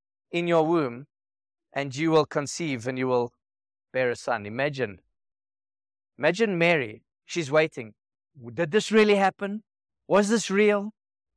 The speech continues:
You know, did I just eat something that made me hallucinate? Was there some, like, mushroom in my meal or something that made me go on a trip? And then suddenly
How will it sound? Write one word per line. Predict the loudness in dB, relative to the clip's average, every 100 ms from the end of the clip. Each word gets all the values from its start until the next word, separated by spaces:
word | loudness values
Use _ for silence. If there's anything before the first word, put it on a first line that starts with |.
| _ -4
You | 2
know, | 4
did | 4 4 6
I | 6
just | 4 -2
eat | -4 -4
something | 2 2 4 2 4
that | 4 4
made | 4 2 2
me | 0
hallucinate? | 0 0 -4 -6 -4 -4 -2
Was | -4
there | -4
some, | -2 -2 -4 -10 -2
like, | -2 0
mushroom | -2 -2 -2 -4 -4
in | -2
my | -2 -2
meal | -2 -2
or | -4
something | -4 -6 -6 -8
that | -8 -8 _ _
made | -4 -2
me | -2
go | -2 -2
on | -2
a | -4
trip? | -2 -2 -2 _ _ _ _ _ _ -6
And | -2
then | -2 -4
suddenly | -4 -2 0 0 0 -4 -8